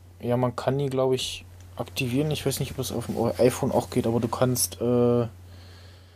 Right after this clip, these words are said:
so grob, also du kannst auch bei Sephir jetzt inzwischen einstellen, ähm, dass du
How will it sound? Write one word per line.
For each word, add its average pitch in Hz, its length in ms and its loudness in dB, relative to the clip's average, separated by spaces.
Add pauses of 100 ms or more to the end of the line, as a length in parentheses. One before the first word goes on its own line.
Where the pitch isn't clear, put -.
(640)
so 120 340 -2
grob, 147 680 2 (380)
also 123 120 -2
du - 80 -6
kannst 131 160 0
auch 127 80 2
bei 123 160 2
Sephir 147 640 4
jetzt 113 280 -2
inzwischen 143 420 -2
einstellen, 139 580 2
ähm, 120 420 2 (1600)
dass 131 220 0
du 110 260 2